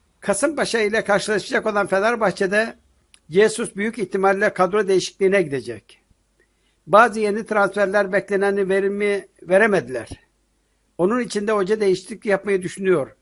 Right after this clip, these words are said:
Hatta Arda Güler'in de ilk on birde başlaması bekleniyor. Dün akşamki maç sonrası karşılaşmayı değerlendiren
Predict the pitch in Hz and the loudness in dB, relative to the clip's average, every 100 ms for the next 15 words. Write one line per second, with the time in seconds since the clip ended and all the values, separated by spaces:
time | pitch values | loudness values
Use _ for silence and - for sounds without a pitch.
0 | _ 165 - 220 226 214 _ _ _ _ | _ -8 0 2 2 -4 _ _ _ _
1 | 160 170 208 185 196 208 233 214 208 214 | 2 4 4 2 2 0 0 0 0 -2
2 | - _ - 196 - 196 196 185 180 185 | -10 _ -8 -8 0 0 4 2 4 0
3 | - _ 165 147 165 165 226 175 - 127 | 0 _ -6 -4 -4 -4 -4 -4 -4 -8
4 | 113 95 - _ _ _ _ _ _ _ | -8 -14 -20 _ _ _ _ _ _ _
5 | _ _ - 254 277 - 262 196 247 226 | _ _ 0 4 4 2 -2 -2 -2 0
6 | 254 226 220 208 233 214 202 202 226 202 | 0 0 -2 -2 -4 -2 2 0 0 -2
7 | 220 226 254 233 208 196 202 190 196 190 | 0 -2 0 0 2 2 2 2 2 2
8 | 190 | -2